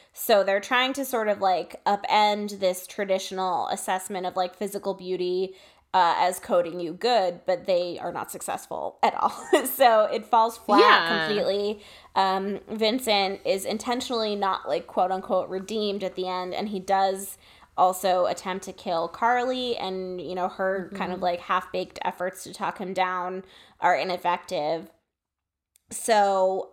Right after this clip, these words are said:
Speaker 1: uh, yeah. The good-bad binary
Speaker 2: And
Speaker 1: is just weaving everywhere through this movie and doing things that make no sense, basically. <laughs>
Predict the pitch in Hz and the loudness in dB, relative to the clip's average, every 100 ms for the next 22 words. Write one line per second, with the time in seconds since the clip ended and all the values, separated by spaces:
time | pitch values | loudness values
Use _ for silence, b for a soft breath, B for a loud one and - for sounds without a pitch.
0 | - 208 180 110 101 - 247 330 330 - | 0 2 4 2 -2 -4 -6 -4 -6 -10
1 | _ _ B B B - 233 311 320 262 | _ _ B B B 0 0 0 0 4
2 | 247 247 - 208 208 208 247 214 190 139 | 6 6 4 4 2 2 4 4 2 0
3 | - 196 202 214 196 190 - 208 208 214 | -4 -10 -6 -4 -2 -2 0 0 2 0
4 | 196 190 190 196 190 185 185 185 185 180 | 0 0 -2 -4 -4 -6 -8 -6 -4 -4
5 | 190 190 180 196 185 180 180 185 165 165 | -6 -6 -8 -4 -4 -4 -4 -4 -2 -8
6 | - - - - - - - - - - | -10 -12 -14 -16 -18 -12 -12 -10 -10 -10
7 | - | -8